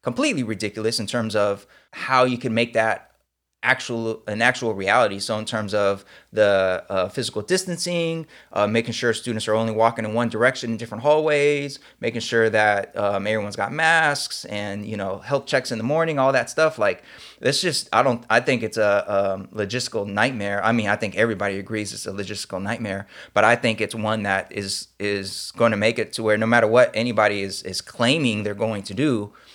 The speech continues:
at the end of the day, we're gonna be distance learning 'cause that's the only way, I think, to ensure that you don't have an outbreak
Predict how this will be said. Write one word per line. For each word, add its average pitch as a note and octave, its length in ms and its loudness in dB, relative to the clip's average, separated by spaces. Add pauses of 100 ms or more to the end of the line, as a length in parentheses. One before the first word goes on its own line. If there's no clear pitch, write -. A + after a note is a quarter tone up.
(400)
at A2 100 2
the A#2 60 2
end A#2+ 140 2
of G#2 60 -2
the G2 80 -6
day, A2+ 200 6
we're G#2 140 -2
gonna G2+ 160 -4
be G2 120 -6
distance G2 360 -8
learning G#2+ 260 -6
'cause G2 140 -10
that's G#2 200 0
the G2+ 120 0
only G#2 240 -4
way, G#2 480 0 (260)
I G#2+ 140 2
think, G2+ 360 -8 (200)
to G2+ 420 -6 (640)
ensure A#2+ 380 0
that G#2+ 160 2
you G#2+ 80 -4
don't G#2+ 160 -2
have G#2 460 2
an G#2 100 -6
outbreak G#2 520 -2